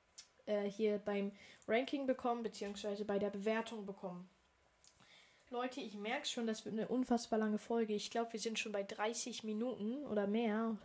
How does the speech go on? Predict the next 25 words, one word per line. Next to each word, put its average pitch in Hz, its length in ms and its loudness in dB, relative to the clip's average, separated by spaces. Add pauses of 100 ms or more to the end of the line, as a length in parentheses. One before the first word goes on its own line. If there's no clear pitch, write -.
vielleicht 202 240 -2
ein 202 60 0
bisschen 196 260 2
weniger. 208 400 2 (540)
Aber 214 340 8 (500)
ich 226 260 -6
habe 247 420 0
noch 214 240 -4
nicht 240 600 -6
mal 202 460 -4 (520)
mit 214 200 -6
den 220 120 -6
Trophäenfahrt-Brawlern 196 1400 -2
aufgehört. 190 720 -4 (680)
Ich - 120 -6
glaube, 262 260 8
diese 247 220 -2
Folge 247 400 2
wird 254 120 -4
so 226 140 0
um 269 140 -2
die 240 140 -6
zwei - 400 0
Stunden 233 500 -6
lang. 220 260 -8